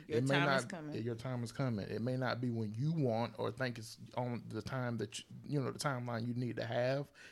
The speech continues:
Speaker 2: but be happy for your friend, because your time is gonna be next, especially when you're in a group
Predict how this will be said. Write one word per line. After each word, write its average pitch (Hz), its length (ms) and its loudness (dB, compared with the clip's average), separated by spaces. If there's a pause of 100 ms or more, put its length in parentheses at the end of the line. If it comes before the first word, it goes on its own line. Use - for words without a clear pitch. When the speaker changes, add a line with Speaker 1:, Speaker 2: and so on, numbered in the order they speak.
(140)
Speaker 2:
but 123 200 2
be 147 100 6
happy 135 280 4
for 117 180 -2
your 113 120 -2
friend, 117 280 0
because 104 220 0
your 123 100 4
time 120 240 2
is 107 60 -2
gonna 104 160 -2
be 117 140 -2
next, 110 280 0
especially 113 400 -2
when 113 80 0
you're 117 100 2
in 113 80 -2
a 131 120 -2
group 127 380 -2